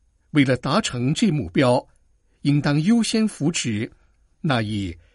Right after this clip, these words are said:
一男一女稳定结合为基础的家庭。众人应当同心协力，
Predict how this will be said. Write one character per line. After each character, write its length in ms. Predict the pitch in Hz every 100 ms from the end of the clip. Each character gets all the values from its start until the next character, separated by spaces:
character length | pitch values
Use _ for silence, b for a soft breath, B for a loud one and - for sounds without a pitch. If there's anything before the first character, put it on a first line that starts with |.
| _
一 140 | - 226
男 280 | 160 131 202
一 160 | 220
女 360 | 123 104 110 147 b b -
稳 320 | 131 113 110
定 200 | 220 202
结 240 | - 143
合 380 | 156 113 107 - b b
为 260 | 127 123 123
基 180 | -
础 160 | 220 135
的 80 | 95
家 260 | - 139
庭。 360 | 139 - 107 92 _ _ _ _ _ _ _ _ _ -
众 180 | 254
人 160 | 160 127
应 160 | 170 170
当 300 | 165 156 156 b b
同 260 | - 160 180
心 240 | - 254
协 320 | 220 - 113
力， 260 | 151 110